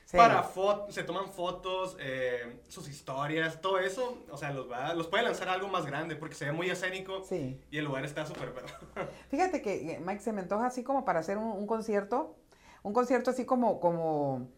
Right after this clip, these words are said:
Speaker 1: como ya planificado con mucho más tiempo
Speaker 2: Sí.
Speaker 1: y porque tiene mucha capacidad,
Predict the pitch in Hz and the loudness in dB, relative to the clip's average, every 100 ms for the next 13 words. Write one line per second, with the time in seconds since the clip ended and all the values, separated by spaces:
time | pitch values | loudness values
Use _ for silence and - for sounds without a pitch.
0 | - _ - 170 170 185 208 226 226 214 | -20 _ -2 0 4 4 4 2 2 0
1 | 185 185 185 214 214 170 160 143 151 143 | 0 4 6 6 4 0 -2 -4 0 4
2 | 202 254 262 240 233 226 285 339 - 127 | 4 4 2 0 0 0 -2 -2 -8 -12
3 | - - 202 208 214 214 214 202 190 247 | -12 -4 -4 2 0 2 2 2 2 2
4 | 302 320 294 - 175 175 165 240 254 | 2 0 -4 -6 -4 -2 -2 -2 -4